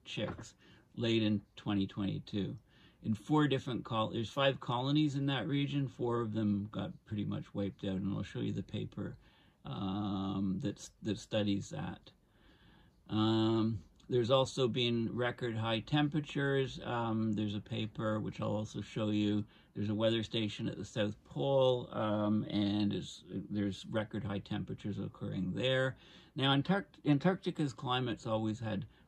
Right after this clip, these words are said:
large natural swings, but this study shows that the warming is detectable. Um, it's due to anthropogenic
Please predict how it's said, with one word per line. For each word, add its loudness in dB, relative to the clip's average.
large 2
natural -4
swings, 2
but -2
this 2
study 2
shows 0
that -6
the 4
warming 2
is -2
detectable. 2
Um, 2
it's -2
due 2
to 0
anthropogenic -2